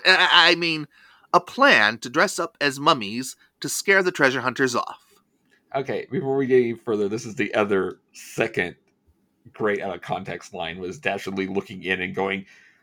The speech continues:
Speaker 2: "Muttley, check out all that booty!" <laughs>
Speaker 1: Yeah. He hasn't seen booty that nice since he co-starred with Penelope Pitstop.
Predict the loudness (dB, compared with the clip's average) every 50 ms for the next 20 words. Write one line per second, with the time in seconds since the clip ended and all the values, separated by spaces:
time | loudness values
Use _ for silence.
0 | _ _ _ _ 4 6 6 6 6 4 2 2 2 0 -2 0 0 2 4 8
1 | 10 10 12 12 12 12 12 12 10 10 8 6 4 6 6 8 8 8 8 8
2 | 6 6 4 4 2 0 -4 -8 -12 -14 _ _ -20 -20 _ _ _ _ _ _
3 | _ _ _ _ _ _ _ _ _ _ _ _ _ -8 -8 -8 -8 -8 _ _
4 | _ _ _ _ _ _ _ _ _ _ -2 2 4 4 4 2 0 -4 -4 -4
5 | -2 2 2 2 4 4 4 4 4 4 0 -4 -4 -4 -4 -8 -10 -8 -8 -6
6 | -2 0 2 2 2 4 6 6 6 6 6 2 -2 0 0 2 2 2 2 0
7 | 0 0 0 0 0 0 2 2 4 4 2 -2